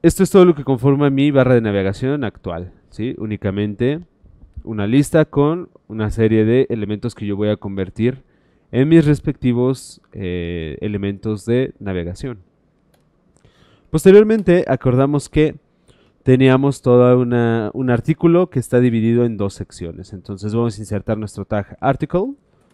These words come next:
y dentro de este article yo voy a tener dos sections, ¿sí?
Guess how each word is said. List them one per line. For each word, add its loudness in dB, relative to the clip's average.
y 6
dentro 2
de 4
este 0
article 0
yo -2
voy 4
a 4
tener -2
dos -4
sections, -12
¿sí? -8